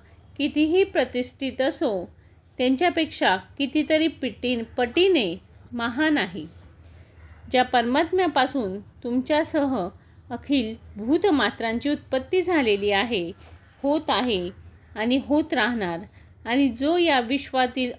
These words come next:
अणुरेणूत ओतप्रेत भरलेला आहे, त्या परमात्म्याला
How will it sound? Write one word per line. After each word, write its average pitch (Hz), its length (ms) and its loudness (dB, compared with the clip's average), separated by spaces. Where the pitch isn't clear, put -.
अणुरेणूत 262 760 2
ओतप्रेत 285 720 -2
भरलेला 233 640 0
आहे, 220 400 0
त्या 240 140 4
परमात्म्याला 226 1080 0